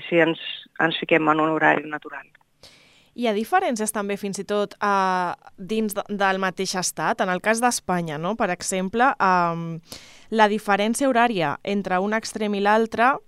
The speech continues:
Speaker 2: és destacat perquè si, per exemple, a Galícia el sol es posa a dos quarts d'onze de la nit, més o menys, a l'estiu, aquí ho fa gairebé una hora abans.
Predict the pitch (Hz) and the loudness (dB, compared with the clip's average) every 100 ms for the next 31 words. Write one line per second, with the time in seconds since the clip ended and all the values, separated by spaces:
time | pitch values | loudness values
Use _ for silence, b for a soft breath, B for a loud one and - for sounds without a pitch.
0 | _ _ - 196 190 190 226 - 208 208 | _ _ -6 -4 -2 2 2 2 -2 2
1 | 226 - 214 202 180 165 185 185 180 180 | 2 2 -2 -2 -4 -6 -4 -2 -2 -2
2 | 185 185 190 214 208 190 190 196 220 240 | -2 -2 -2 -2 2 2 4 4 4 0
3 | - 170 160 - 190 - - 202 190 185 | -2 -2 -2 -2 -2 -2 2 2 4 0
4 | - 196 190 185 180 196 202 196 190 185 | -2 0 2 2 0 -2 0 0 0 0
5 | 180 208 214 202 196 185 190 254 - B | -2 -4 -2 -2 -2 -2 -2 -4 -6 B
6 | B B 208 208 190 - 208 220 269 - | B B 2 4 2 0 -2 -2 -4 -8
7 | B B 190 202 208 247 294 220 196 196 | B B -8 -6 -2 0 0 0 -2 -2
8 | 190 170 202 262 160 - | -2 -2 -2 -2 -4 -8